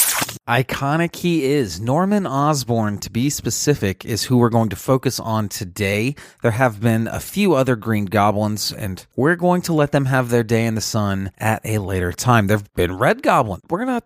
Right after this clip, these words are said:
talk about that later. Uh, <laughs> today, it's just Norman,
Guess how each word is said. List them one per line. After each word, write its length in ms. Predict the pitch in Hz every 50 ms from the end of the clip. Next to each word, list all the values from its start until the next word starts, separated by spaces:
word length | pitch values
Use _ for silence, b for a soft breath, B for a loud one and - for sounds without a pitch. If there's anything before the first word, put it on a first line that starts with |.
| -
talk 240 | - - 208 208 -
about 200 | 202 196 190 -
that 160 | 196 196 185
later. 360 | 151 170 190 202 175 104 85 b b b b b b b b b
Uh, 200 | 180 - - 180
<laughs> 0 |
today, 560 | - - 147 127 131 143 156 185 202 214 233 214 - _ -
it's 300 | 131 131 120 - - -
just 520 | - - 143 147 151 151 - - - - - _ _
Norman, 640 | - 120 120 127 131 127 123 120 120 117 117 123 120